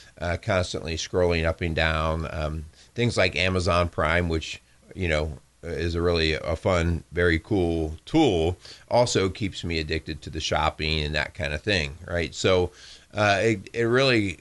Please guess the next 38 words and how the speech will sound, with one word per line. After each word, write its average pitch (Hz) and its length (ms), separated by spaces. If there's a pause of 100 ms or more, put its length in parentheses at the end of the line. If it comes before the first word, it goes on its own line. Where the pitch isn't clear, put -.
crosses 101 560
all 98 540
demographics. 85 1120 (100)
Um, 92 260
what 104 160
I 98 120
think 135 360
is 95 300 (340)
important 127 600
for 87 120
us 87 180
to - 140
understand 87 460
is 82 140
we 90 120
used 127 220
to - 100
always 101 340
think 92 260
of 80 120
addiction 80 600 (520)
as 90 220
being 92 640 (720)
that 90 300
outside 90 920 (340)
chemical 82 680
that 87 200
was 90 180
introduced 87 520
to 95 60
our 82 120
body, 73 420
like 95 280
the 90 100
drugs 76 420
and 71 80
the 73 60
alcohol. 71 600